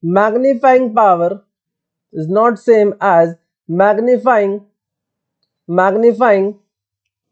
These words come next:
not same as magnifying power in B,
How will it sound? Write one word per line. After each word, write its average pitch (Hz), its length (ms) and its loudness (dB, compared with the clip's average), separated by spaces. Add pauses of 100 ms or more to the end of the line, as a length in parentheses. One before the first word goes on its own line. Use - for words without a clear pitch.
(2750)
not 190 260 0
same 233 280 2
as 262 340 -2 (1400)
magnifying 214 920 -2 (2000)
power 185 360 2 (2000)
in 233 280 2
B, 180 160 0